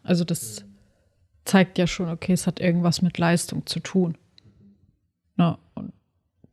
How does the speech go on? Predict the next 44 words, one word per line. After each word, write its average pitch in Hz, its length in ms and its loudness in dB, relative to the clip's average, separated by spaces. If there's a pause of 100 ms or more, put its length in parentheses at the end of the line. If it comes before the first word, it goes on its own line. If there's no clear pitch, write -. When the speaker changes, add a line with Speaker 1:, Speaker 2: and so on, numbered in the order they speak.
(640)
Speaker 1:
wenn 185 140 6
ich 170 80 4
jetzt - 280 -2
die 196 100 6
Metapher 185 540 2
nehmen 180 360 2
würde, 185 160 4
okay, 185 260 2
ich 180 140 0
hab - 160 -2 (540)
irgendwie 196 240 8
viel 208 340 4
ge-, 185 240 2
viel 208 200 4
gearbeitet, 196 460 2
ich 196 140 -2
hab 190 120 -2
Stress, - 420 0
ich - 140 -6
hab 190 180 -2
mir 190 280 4 (200)
Gedanken 185 440 2
gemacht, 190 220 2
hab 196 120 -4
dann 160 140 -4
Kopfschmerzen, 180 840 -2
dann 170 100 0
sag 170 180 0
ich - 120 -8
auch 180 100 0
nicht, 180 240 -2 (340)
oh, 156 200 -4
bin 196 160 -6
ich - 160 -6
ein 185 40 -8
Versager, 180 440 -2
dass 170 140 -6
ich - 60 -4
jetzt 185 140 -4
auch 170 80 -2
noch 165 120 -2
Kopfschmerzen 180 600 -4
hab. 165 200 -8 (420)
Ne? 170 220 -6